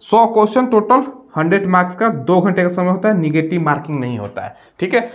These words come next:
अब देखिए, एक साथ थोड़ा सा आपको बता देता हूँ कितना नंबर लाने पर selection होगा। इसमें दोस्तों आपको अच्छा खासा नंबर लाना पड़ता है, क्योंकि इसमें नेगेटिव मार्किंग नहीं है, अस्सी प्लस पे ही selection होता है। और physical में दोस्तों running भी नहीं है, ठीक है। देखिए, अब देखिए दोस्तों, यहाँ पर दूसरा जो है ना,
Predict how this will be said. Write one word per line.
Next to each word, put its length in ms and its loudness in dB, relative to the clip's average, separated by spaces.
अब 140 2
देखिए, 280 0
एक 80 -2
साथ 200 0
थोड़ा 120 4
सा 100 4
आपको 340 0
बता 260 2
देता 180 0
हूँ 200 -2
कितना 300 0
नंबर 280 2
लाने 180 2
पर 80 -2
selection 420 -4
होगा। 180 -4
इसमें 260 -8
दोस्तों 240 -6
आपको 180 -4
अच्छा 260 -2
खासा 260 -6
नंबर 340 0
लाना 240 -2
पड़ता 280 -4
है, 60 -2
क्योंकि 200 -4
इसमें 240 -4
नेगेटिव 400 2
मार्किंग 320 0
नहीं 140 2
है, 100 -2
अस्सी 280 -4
प्लस 220 -4
पे 80 -6
ही 80 -2
selection 400 -2
होता 260 -4
है। 60 4
और 120 -10
physical 320 -2
में 120 -2
दोस्तों 240 -2
running 260 2
भी 80 -2
नहीं 200 -4
है, 100 -6
ठीक 200 -2
है। 80 4
देखिए, 240 0
अब 160 2
देखिए 180 2
दोस्तों, 220 -4
यहाँ 240 2
पर 120 -2
दूसरा 320 2
जो 160 0
है 160 2
ना, 320 0